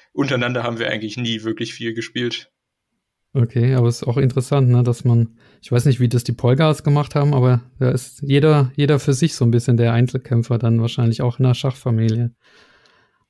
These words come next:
Speaker 1: Ja, gut, also ich meine, wir besprechen natürlich viel sowas wie Eröffnung oder sowas zusammen. Also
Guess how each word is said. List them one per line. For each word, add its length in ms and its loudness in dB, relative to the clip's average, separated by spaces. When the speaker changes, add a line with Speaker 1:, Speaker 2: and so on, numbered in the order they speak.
Speaker 1:
Ja, 260 0
gut, 220 -4
also 140 -2
ich 80 -4
meine, 260 -2
wir 260 0
besprechen 440 -6
natürlich 220 -6
viel 180 -2
sowas 260 -4
wie 60 -2
Eröffnung 400 -2
oder 160 -4
sowas 260 -6
zusammen. 440 -6
Also 400 -8